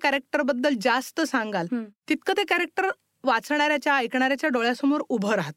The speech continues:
Speaker 2: हम्म.
Speaker 1: आणि ते जितकं उभं राहतं, तितकं ते आपलंसं वाटतं. कारण तिथे बघायला काही नसतं ना,
Speaker 2: खरंय.
Speaker 1: तुमची इमॅजिनेशन असते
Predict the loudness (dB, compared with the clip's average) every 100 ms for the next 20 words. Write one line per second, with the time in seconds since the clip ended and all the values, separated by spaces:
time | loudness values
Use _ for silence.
0 | _ -4 -2 -4 _ -2 0 2 0 0
1 | -2 -2 2 4 4 2 0 0 -2 -4
2 | -2 0 0 2 0 2 0 -2 -2 -4
3 | 0 0 0 -2 0 0 2 2 0 2
4 | 0 0 -2 0 -2 2 2 2 2 2
5 | 2 0 0 0 -2 -2